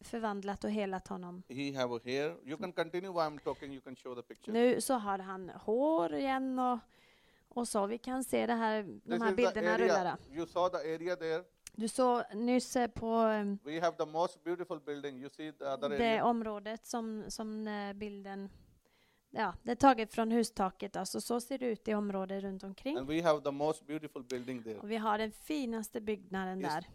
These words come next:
Speaker 2: whatever you do, it will be a testimony for the Lord.
Speaker 1: För det du gör, det är ett vittnesbörd för Herren. Och det är vad det är. Det är ett Herrens vittnesbörd.
Speaker 2: So these children been transferred by the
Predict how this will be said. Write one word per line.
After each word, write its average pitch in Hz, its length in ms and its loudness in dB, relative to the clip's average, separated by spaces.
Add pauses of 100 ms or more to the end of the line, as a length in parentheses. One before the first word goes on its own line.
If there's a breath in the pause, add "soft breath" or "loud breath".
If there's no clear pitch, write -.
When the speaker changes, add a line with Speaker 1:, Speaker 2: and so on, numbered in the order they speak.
Speaker 2:
whatever 180 440 6
you 165 80 2
do, 170 380 2
it 151 80 -8
will 151 180 -2
be 143 140 -4
a 131 40 -4 (140)
testimony 156 560 -2
for 127 200 -4
the 113 100 -4
Lord. 127 280 2
Speaker 1:
För - 80 -4
det 254 180 6
du 269 100 4
gör, 269 380 6
det 285 160 2
är 208 220 2
ett - 200 -4
vittnesbörd 196 600 -4
för - 140 -8
Herren. 214 480 0
Och 202 100 -6
det 226 80 0
är 202 240 0
vad 208 160 -4
det 208 60 -2
är. 190 240 2
Det 185 80 -4
är 196 120 0
ett 202 120 -8
Herrens 214 360 0
vittnesbörd. 190 680 -2 (280)
Speaker 2:
So - 180 -4
these 180 300 0
children 190 560 -2 (200)
been 147 180 -2
transferred 165 640 0
by 131 140 0
the 131 80 -4